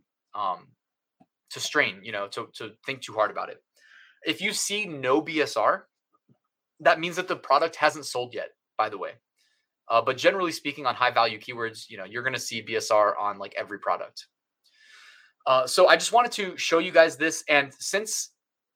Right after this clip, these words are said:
you know, s-, I typed in high level generic keywords, I typed in Funny Valentine's Day.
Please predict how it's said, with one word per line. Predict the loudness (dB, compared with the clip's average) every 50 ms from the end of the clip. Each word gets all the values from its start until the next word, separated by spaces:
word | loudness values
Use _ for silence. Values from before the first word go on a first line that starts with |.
| _ _ _ _ _ -6
you | -2
know, | 0 2 0
s-, | 0 -2 -10 -20 -20 -20 _ -6 -4 0 2
I | 2 4
typed | 4 4 2 2 0
in | -4
high | 0 4 4 4
level | 6 4 2 2 0
generic | -4 -4 -2 0 0 0 0 -4
keywords, | -12 -12 -8 -4
I | -4 -2
typed | 0 0 0 0
in | -2 -4
Funny | 0 0 0 2 2
Valentine's | 2 2 2 2 0 -6 -12 -12
Day. | -14 -16 -16